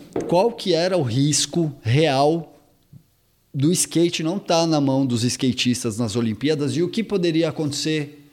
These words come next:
caso isso tivesse se concretizado? Não tivesse se concretizado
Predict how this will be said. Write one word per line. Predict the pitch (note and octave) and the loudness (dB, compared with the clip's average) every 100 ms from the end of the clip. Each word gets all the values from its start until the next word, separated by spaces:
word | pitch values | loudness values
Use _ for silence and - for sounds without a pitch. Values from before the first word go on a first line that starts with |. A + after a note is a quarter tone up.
| _ _ _ | _ _ _
caso | C#3+ C#3 A#2+ | 0 2 2
isso | C3 C3 | 0 -2
tivesse | - C3+ B2 - | -4 -2 -2 -6
se | |
concretizado? | - C3 C3 C3 A#2+ G#2 F#2+ F2+ - | -6 -4 -2 -4 -2 -4 -4 -8 -8
Não | A2 B2 B2+ | -4 -2 -2
tivesse | B2 A#2+ A#2 - | -2 -2 -2 -4
se | A#2 | -6
concretizado | B2 A#2+ A#2 - A#2+ A#2+ A#2+ | -6 -4 -4 -2 -2 0 0